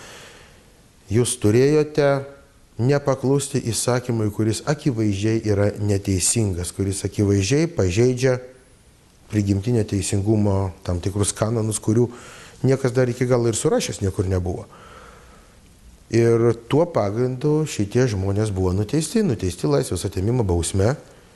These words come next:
nors jie iš tikrųjų buvo vykdytojai ir mes galime įsivaizduoti, kad jeigu jie būtų atsisakę vykdyti kai kurios įsakymus, galbūt būtų imtasi tam tikrų sankcijų arba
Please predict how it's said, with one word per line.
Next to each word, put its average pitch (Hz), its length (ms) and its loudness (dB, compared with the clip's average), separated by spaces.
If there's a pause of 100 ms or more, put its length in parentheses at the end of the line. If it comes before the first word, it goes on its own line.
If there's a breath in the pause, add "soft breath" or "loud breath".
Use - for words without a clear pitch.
(500 loud breath)
nors 101 240 2
jie 139 160 4
iš 165 140 -4
tikrųjų 113 340 2
buvo 117 240 4
vykdytojai 117 480 0
ir 101 80 0
mes 98 160 2
galime 104 400 0
įsivaizduoti, 95 560 -2
kad 92 160 0
jeigu 98 240 4
jie 95 160 6
būtų 98 300 2
atsisakę 143 580 0
vykdyti 98 380 -2
kai 104 100 2
kurios 98 320 0
įsakymus, 95 540 -2 (500 loud breath)
galbūt 127 560 2 (1120)
būtų 110 320 2
imtasi 110 380 -2
tam 95 180 0
tikrų 101 240 -2
sankcijų 104 460 0
arba 90 180 0